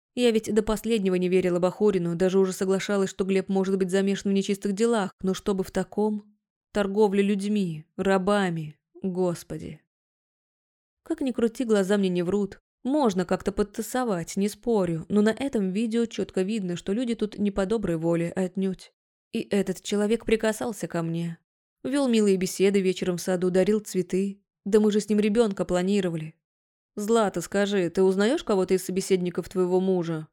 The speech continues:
Я не отвечаю, отшатываюсь от стола и отхожу к окну, обхватив себя руками. С высоты десятого этажа кленовая аллея, одетая вся в золото, выглядит волшебно, но сейчас у меня рябит перед глазами так, что всё смазывается.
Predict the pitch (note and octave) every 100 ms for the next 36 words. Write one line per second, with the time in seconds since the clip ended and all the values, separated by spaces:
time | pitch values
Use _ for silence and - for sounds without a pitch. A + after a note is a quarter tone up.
0 | _ _ _ _ _ _ _ _ _ A3+
1 | D#4 B3 G3 F3 - F3+ F3+ F#3+ - F#3
2 | F3+ F3+ F3 F3+ - G3+ C4+ A#3 - F3+
3 | F#3+ F#3+ F3 F3 F3 E3+ F3+ F3 G#3 -
4 | F#3 F3 F3 E3+ E3+ E3 E3+ _ _ _
5 | _ _ - - A#3 C4 B3+ D4+ G#3+ C4+
6 | C#4+ G#3 F#3 F#3 F#3 C4+ A3 G3 G3 G3+
7 | G#3+ A#3 B3 F#3 D#3+ F#3 G3+ F#3 F#3+ F#3+
8 | F#3 G3 F#3 G#3 A3 F3 - D#3 E3 F#3+
9 | G#3+ G3+ F#3 F3+ F3 - G3+ F3 E3+ F3
10 | F3 G#3+ C#4+ C4+ G3 F#3+ F#3 F#3 A#3 -
11 | F3 E3+ F3+ F3+ F#3 F3+ - A#3 - F#3
12 | - F3 F#3 F3+ E3+ E3 E3 - E3